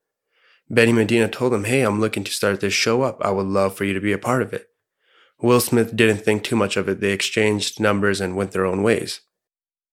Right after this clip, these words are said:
When Will Smith was in Detroit, he got a phone call from a guy named Quincy Jones, one of the biggest T V producers in the world. Quincy said to him, "Hey, you met my friend Benny Medina. We're thinking about creating a show together.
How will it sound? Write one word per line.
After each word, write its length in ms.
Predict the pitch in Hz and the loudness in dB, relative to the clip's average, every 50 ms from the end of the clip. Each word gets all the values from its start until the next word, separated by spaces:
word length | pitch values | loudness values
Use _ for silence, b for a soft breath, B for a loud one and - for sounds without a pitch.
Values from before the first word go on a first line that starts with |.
| _ _ _ _ _ | _ _ _ _ _
When 240 | - 117 113 113 110 | 2 4 4 4 6
Will 160 | 113 123 127 | 6 4 4
Smith 340 | 120 - - 131 131 131 127 | 4 2 2 2 2 2 2
was 140 | 110 101 107 | 0 0 0
in 80 | 101 | -2
Detroit, 460 | 98 98 - - 151 151 - - - - _ _ _ _ _ | -2 -2 -2 -2 0 0 0 -2 -4 -10 _ _ _ _ _
he 120 | - 123 | -4 0
got 160 | 113 113 101 | 2 2 2
a 60 | 101 | 0
phone 300 | 98 - - 113 110 110 | 0 2 2 4 4 2
call 200 | 101 - 101 101 | 2 0 0 0
from 160 | 98 - 104 98 | 0 0 0 0
a 120 | 95 101 92 | 0 2 2
guy 120 | 92 95 | 2 0
named 260 | 95 95 92 92 - | 0 -2 -4 -4 -6
Quincy 280 | - - 104 95 - 98 | -6 -4 -4 -4 -4 -6
Jones, 520 | 92 - - - - - - - - - _ _ _ _ _ _ _ _ _ _ _ | -6 -6 -6 -6 -6 -8 -10 -14 -16 -18 _ _ _ _ _ _ _ _ _ _ _
one 160 | - 113 117 | 0 2 4
of 80 | 113 110 | 4 2
the 80 | 101 92 90 90 - - | 2 0 -4 -4 0 2
biggest 380 | 127 127 120 123 113 113 - - | 2 4 4 2 0 0 -2 -4
T 200 | - - 123 113 | -2 0 0 0
V 180 | 104 117 113 113 | 2 2 0 0
producers 720 | - - 95 104 101 98 - - 98 95 95 - - - - | -2 -4 -4 -2 -2 -2 -2 -2 -2 -2 -2 -4 -8 -6 -4
in 120 | 113 104 | -4 -2
the 160 | 95 90 87 92 | -2 -2 0 2
world. 360 | 113 131 131 - - - - _ _ _ _ _ _ _ _ _ _ _ _ _ _ _ _ _ - | 2 2 2 0 -2 -6 -16 _ _ _ _ _ _ _ _ _ _ _ _ _ _ _ _ _ -4
Quincy 300 | - - 123 117 - 117 | 0 0 2 2 2 0
said 280 | - - 123 117 117 - | 0 2 2 2 2 0
to 80 | 113 | -2
him, 120 | 104 95 101 | -2 -2 0
"Hey, 260 | 117 143 151 139 110 | 0 0 0 0 0
you 180 | 95 95 104 | -2 -2 -2
met 180 | 101 107 107 - | 0 2 2 2
my 120 | - 107 | 0 -2
friend 380 | 107 - - 110 104 101 98 92 | -2 0 0 0 2 2 0 0
Benny 200 | 104 101 101 104 | 0 0 0 0
Medina. 520 | 101 98 92 107 120 131 123 95 - - - _ _ _ _ _ _ _ _ _ _ _ | -2 -2 -4 -2 -2 -2 -2 -4 -6 -10 -16 _ _ _ _ _ _ _ _ _ _ _
We're 180 | - 123 120 117 | 2 2 2 2
thinking 340 | 113 - 127 120 117 113 117 | 4 2 2 2 4 2 2
about 260 | 110 107 107 107 104 | 2 2 2 2 0
creating 320 | - - 107 101 101 101 | 0 0 0 0 0 0
a 120 | 101 95 - | -2 0 2
show 120 | - 117 123 | 2 2 2
together. 520 | 123 104 92 92 92 90 90 87 - - | 2 0 -2 -2 -2 -2 -4 -6 -10 -14